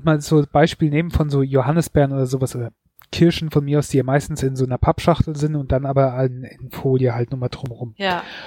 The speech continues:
Speaker 1: Und, ähm, wenn du jetzt halt überlegst, ne, so, du hast sowas,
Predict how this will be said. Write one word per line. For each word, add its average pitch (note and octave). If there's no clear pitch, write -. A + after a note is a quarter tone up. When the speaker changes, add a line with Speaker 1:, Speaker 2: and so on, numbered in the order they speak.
Speaker 1:
Und, C#3
ähm, C3+
wenn D3+
du D#3+
jetzt D#3+
halt F#3
überlegst, E3
ne, D#3+
so, D3+
du D3
hast D#3
sowas, E3